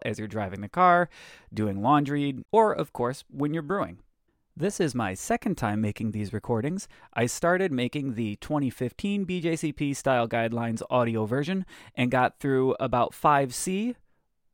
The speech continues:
before things changed and we went to the twenty twenty-one version. These are going to be released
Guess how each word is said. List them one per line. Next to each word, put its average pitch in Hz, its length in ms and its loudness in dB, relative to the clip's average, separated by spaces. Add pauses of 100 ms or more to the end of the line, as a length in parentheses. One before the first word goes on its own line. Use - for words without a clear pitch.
(160)
before 123 300 0
things 135 280 0
changed 123 520 0 (100)
and 120 140 4
we 104 80 2
went 104 220 2
to 117 40 -8
the 117 80 0
twenty 110 320 0
twenty-one 107 460 2
version. 98 380 -6 (600)
These 233 300 0
are 135 120 0
going 123 340 -2
to 135 100 -8
be 107 320 -4
released 113 600 -4